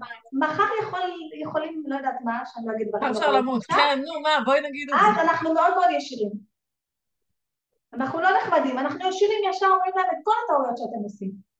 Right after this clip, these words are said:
Speaker 1: יאללה,
Speaker 2: כן.
Speaker 1: זה הטעויות, בוא נפתור אותם, יאללה, בוא מחר נתחיל יום חדש.
Speaker 2: באמת. ה-, ה-,
Speaker 1: זה
Speaker 2: הטעות,
Speaker 1: דבר.
Speaker 2: ה-, הטעות הבאה, אה, אני קוראת לה, אה, בולמיה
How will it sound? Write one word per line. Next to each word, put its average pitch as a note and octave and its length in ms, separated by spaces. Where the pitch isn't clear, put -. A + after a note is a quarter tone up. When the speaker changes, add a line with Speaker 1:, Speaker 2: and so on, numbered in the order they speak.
Speaker 1:
יאללה, D4+ 220
Speaker 2:
כן. G3 140
Speaker 1:
זה F4+ 80
הטעויות, F4+ 500
בוא F4 140
נפתור F4 220
אותם, F#4+ 320
יאללה, D#4+ 140
בוא D4+ 180
מחר D4+ 120
נתחיל D#4 280
יום D4+ 140
חדש. C4 240
Speaker 2:
באמת. A3+ 280
ה-, G#3 60
ה-, A3+ 240
Speaker 1:
זה G#3+ 120
Speaker 2:
הטעות, B3+ 460
Speaker 1:
דבר. - 100
Speaker 2:
ה-, F#3+ 840
הטעות A3+ 420
הבאה, A3 560
אה, F3 440
אני F#3 280
קוראת G#3+ 320
לה, A3 300
אה, F3 380
בולמיה G3+ 640